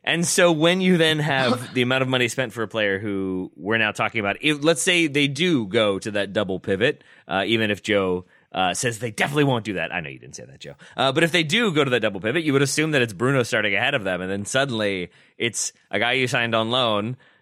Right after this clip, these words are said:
Casemiro, who's an excellent player, Bruno, who's been there for a while, and then Mason Mount on the bench. Like, it, it just, it,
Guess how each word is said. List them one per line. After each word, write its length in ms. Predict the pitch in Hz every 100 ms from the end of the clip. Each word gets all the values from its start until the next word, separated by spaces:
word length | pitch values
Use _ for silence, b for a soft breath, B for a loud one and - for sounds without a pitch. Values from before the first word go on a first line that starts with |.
| b
Casemiro, 680 | 123 110 127 131 110 120 170
who's 200 | 135 113
an 100 | 110
excellent 380 | 110 - 104 92
player, 460 | 127 113 110 113 -
Bruno, 360 | 85 131 143 120
who's 100 | 107
been 120 | 110
there 120 | 104
for 140 | 110
a 60 | 98
while, 320 | 87 95 120
and 200 | - 120
then 280 | 127 131 135
Mason 240 | 143 139
Mount 200 | 147 160
on 120 | 90 156
the 60 |
bench. 400 | 185 311 - -
Like, 160 | 160 160
it, 180 | 160 151
it 200 | 143 143
just, 240 | 160 151
it, 280 | - 131 117